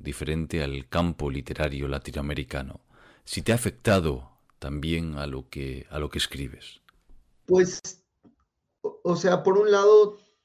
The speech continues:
Speaker 2: desconfío un poco de, de, de los premios, sobre todo cuando me los dan a mí o a gente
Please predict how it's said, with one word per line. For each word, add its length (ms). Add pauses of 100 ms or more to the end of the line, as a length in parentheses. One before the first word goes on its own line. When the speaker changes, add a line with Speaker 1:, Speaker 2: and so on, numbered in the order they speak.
(460)
Speaker 2:
desconfío 680
un 220
poco 320
de, 320
de, 760 (840)
de 100
los 200
premios, 500
sobre 300
todo 180
cuando 180
me 100
los 160
dan 140
a 80
mí 400
o 180
a 80
gente 640